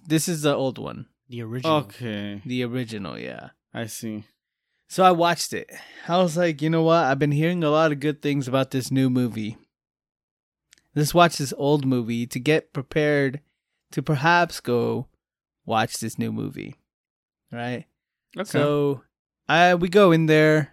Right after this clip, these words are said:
Speaker 1: and we start watch-, we didn't go in there. We start watching this movie. And the, the main character, everyone wants to have sex with him. He's the wittiest guy ever, apparently.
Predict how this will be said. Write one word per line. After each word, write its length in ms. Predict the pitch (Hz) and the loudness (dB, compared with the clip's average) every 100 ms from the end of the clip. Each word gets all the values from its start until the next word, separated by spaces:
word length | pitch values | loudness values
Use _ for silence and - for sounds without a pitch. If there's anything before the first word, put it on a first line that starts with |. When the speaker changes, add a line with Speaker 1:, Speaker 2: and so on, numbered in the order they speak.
| - | -8
Speaker 1:
and 300 | 123 131 135 _ | -6 -6 -8 _
we 100 | 135 | -8
start 220 | - 143 | -4 -2
watch-, 260 | 117 123 - | -2 -6 -2
we 140 | 185 | 2
didn't 180 | 220 147 | 4 4
go 160 | 123 110 | 2 0
in 120 | 104 | -4
there. 160 | 107 110 | -6 -4
We 100 | 107 | -4
start 260 | - 160 | 0 0
watching 340 | 113 110 - 110 | 0 -4 -6 -10
this 200 | 107 107 | -10 -12
movie. 460 | 107 107 110 123 _ _ _ _ _ _ _ | -12 -10 -12 -14 _ _ _ _ _ _ _
And 640 | - 143 143 143 135 139 _ _ _ _ _ _ _ _ _ _ - | -6 -4 -2 -4 -6 -10 _ _ _ _ _ _ _ _ _ _ -14
the, 380 | 135 170 143 - | -4 -4 -4 -8
the 160 | 156 160 | -2 4
main 220 | 208 233 | 4 4
character, 720 | 180 180 175 151 170 180 165 _ _ 147 | 4 6 6 4 2 2 0 _ _ -2
everyone 460 | 165 180 185 175 | 2 4 2 2
wants 200 | 156 151 | 2 0
to 80 | 156 | 0
have 200 | 147 139 | 0 0
sex 320 | - 127 123 127 | -2 -4 -4 -8
with 120 | 120 | -6
him. 260 | 120 123 _ _ | -6 -8 _ _
He's 220 | 143 139 | -6 -2
the 100 | 147 | -2
wittiest 440 | 135 147 147 156 - | 0 2 2 0 0
guy 400 | 139 139 143 _ _ _ _ - | 0 2 0 _ _ _ _ -8
ever, 380 | 123 113 117 | -8 -6 -6
apparently. 720 | 117 - 117 113 92 113 123 | -6 -6 -6 -6 -8 -8 -10